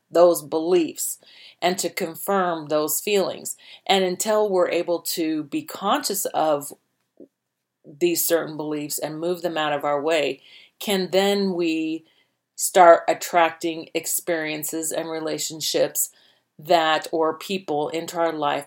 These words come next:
that then confirm a higher level of relationship. So, for example,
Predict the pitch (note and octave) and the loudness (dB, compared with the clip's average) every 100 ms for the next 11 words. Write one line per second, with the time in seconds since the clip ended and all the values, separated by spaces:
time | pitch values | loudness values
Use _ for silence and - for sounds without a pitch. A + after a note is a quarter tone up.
0 | - D3 C3 - D3 G3 C#4 C#4+ - F#3+ | -8 -2 -2 -2 0 4 4 2 -2 -4
1 | E3 - D#3+ D3+ D3+ D#3+ - - _ - | -4 -2 0 0 -4 -8 -18 -20 _ -4
2 | F3+ - D#3+ D3+ D#3 D3+ D3 C#3+ C#3+ D3 | -2 0 2 2 0 2 0 0 -2 -4
3 | C#3+ D#3 E3 G3 F3+ - - - - - | -6 0 0 0 -4 -6 -8 -10 -20 -20
4 | - _ - - D4+ F#3 E3 E3 _ _ | -20 _ 0 8 12 12 10 4 _ _
5 | _ _ - G#3 F#3+ D#3+ D#3 G3+ G#3 G#3 | _ _ 2 6 6 6 2 2 2 0
6 | F3 D3+ D#3 E3+ | 0 0 0 -4